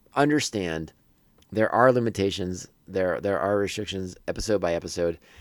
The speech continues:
And, you know, maybe they had to save a little bit of coin because they have a big effect coming up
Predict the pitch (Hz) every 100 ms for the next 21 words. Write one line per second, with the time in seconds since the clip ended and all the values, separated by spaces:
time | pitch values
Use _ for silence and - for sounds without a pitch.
0 | - 110 113 117 110 113 123 123 127 131
1 | 120 120 98 101 - 104 92 117 123 123
2 | 110 104 101 92 113 110 110 107 - 107
3 | 104 -